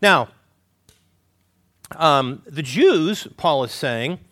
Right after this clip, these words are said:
will be held to a higher standard because God gave them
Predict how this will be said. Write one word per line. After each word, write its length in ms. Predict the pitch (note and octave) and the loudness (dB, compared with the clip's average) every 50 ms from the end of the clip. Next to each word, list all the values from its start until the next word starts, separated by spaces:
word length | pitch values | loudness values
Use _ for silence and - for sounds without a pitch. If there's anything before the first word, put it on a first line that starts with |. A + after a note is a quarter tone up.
| _ _ _ _ _ _ _ _ _ _ _ _ _ _ _ _ _ _ _ _ _ - - | _ _ _ _ _ _ _ _ _ _ _ _ _ _ _ _ _ _ _ _ _ -14 -6
will 100 | D3 E3 | -4 -2
be 140 | F3 F#3 F3+ | 0 0 -2
held 340 | D3+ E3+ G#3+ A#3+ B3 B3+ B3 | -2 0 0 0 0 0 -2
to 140 | - A3+ A3 | -2 -2 -2
a 60 | G3+ | -2
higher 640 | E3 C#3+ - A3 A3+ A#3 A#3+ A#3 A#3 A3+ A3 - | -2 -4 -4 -4 -4 -2 -2 -4 -4 -4 -6 -6
standard 760 | - - - - - A3+ A3+ A3+ A3+ A3 F3+ C3+ A2+ A#2+ B2+ C3+ | -10 -12 -12 -10 -8 -6 -4 -4 -4 -4 -4 -6 -8 -8 -6 -8
because 380 | D#3 D3 - F#3 F#3 D#3 C3 | -8 -8 -6 -6 -6 -6 -6
God 540 | C3+ A#2+ D#3 D#3+ F#3 G3+ G#3 G#3 G#3 F#3+ D#3 | -6 -6 -4 -4 -2 -2 -2 -4 -4 -6 -6
gave 300 | - E3+ F3+ F3+ E3+ C3+ | -6 -4 -2 -2 -4 -2
them 220 | E3 E3+ E3 E3 | -2 -2 -2 -4